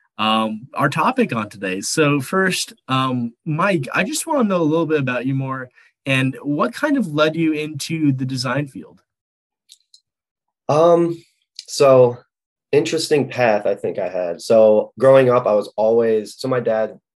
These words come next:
Speaker 2: is a contractor. Um, so he always had, like, wood in the back of his dump truck, he, big cement finisher, uh,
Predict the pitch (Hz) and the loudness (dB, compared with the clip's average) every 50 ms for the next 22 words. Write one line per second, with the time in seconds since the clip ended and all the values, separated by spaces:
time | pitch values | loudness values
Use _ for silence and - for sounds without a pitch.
0 | _ _ _ - 107 98 104 - - 104 95 92 - - 92 87 87 87 95 92 | _ _ _ -12 -10 -10 -10 -8 -8 -6 -6 -6 -4 -4 -4 -4 -4 -4 -4 -4
1 | 90 90 87 87 _ _ 101 98 98 95 92 92 90 87 87 87 _ _ _ _ | -4 -4 -6 -8 _ _ -4 -2 0 0 0 0 -2 -4 -8 -12 _ _ _ _
2 | _ _ _ _ _ - - _ _ _ _ _ _ _ - - 120 98 95 104 | _ _ _ _ _ -20 -20 _ _ _ _ _ _ _ -2 0 0 2 4 4
3 | 107 104 101 98 98 - 101 98 92 95 - - - 85 101 104 101 95 78 73 | 4 6 6 4 2 0 -2 -2 -2 -4 -6 -6 -6 -2 0 0 2 0 0 -4
4 | 95 92 - 95 90 90 - 90 95 87 80 - 92 90 87 87 - - 90 87 | -6 -6 -6 -6 -6 -6 -6 -8 -10 -8 -6 -4 -4 -4 -4 -6 -6 -4 -4 -4
5 | 80 - - 90 71 - _ _ _ _ _ _ _ - 120 110 104 - - 120 | -4 -6 -10 -14 -18 -18 _ _ _ _ _ _ _ 2 4 4 4 2 0 0
6 | 110 110 113 113 113 113 - 117 110 107 107 - - 110 104 104 104 101 101 98 | 2 2 2 2 2 0 -2 -2 -2 0 -2 -4 -4 -4 -2 0 0 0 0 0
7 | 95 87 95 95 92 90 87 87 85 | 0 -2 -2 -4 -4 -4 -6 -8 -10